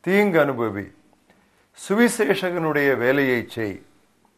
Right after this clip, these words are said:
உன் ஊழியத்தை நிறைவேற்று. ஏனென்றால்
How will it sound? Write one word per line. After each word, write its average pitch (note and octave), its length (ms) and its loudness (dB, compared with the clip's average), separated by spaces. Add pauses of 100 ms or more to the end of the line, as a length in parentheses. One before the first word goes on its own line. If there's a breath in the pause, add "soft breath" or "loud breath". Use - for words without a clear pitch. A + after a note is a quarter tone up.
(260)
உன் G#2+ 140 -12
ஊழியத்தை B2 840 -2 (220)
நிறைவேற்று. G2 720 -10 (1040)
ஏனென்றால் A#2+ 720 0